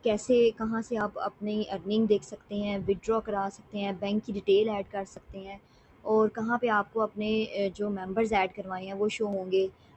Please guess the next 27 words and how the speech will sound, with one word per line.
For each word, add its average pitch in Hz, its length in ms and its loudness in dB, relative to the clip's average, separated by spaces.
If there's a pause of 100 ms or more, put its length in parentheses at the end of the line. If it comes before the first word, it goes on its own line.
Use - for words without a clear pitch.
(140)
और 190 380 0
आप 190 400 -2
अपने 208 200 -2
links 226 420 2
जो 214 100 0
हैं 196 120 -4
वो 196 100 -4
कहाँ 190 280 -10
से 240 240 2 (100)
भेज 185 220 0
सकते - 340 -16
हैं 190 200 -12
अपने 185 220 -14
members 185 400 -10
को। 175 160 -8 (500)
सबसे 247 280 0
पहले 247 240 0
आपने 233 400 0
करना 208 280 -4
ये 208 300 2
है 202 80 4
कि 214 160 2
account 196 360 -4
बनाने 190 320 -4
के 196 120 -4
बाद, 185 240 -2
अ, 233 40 -2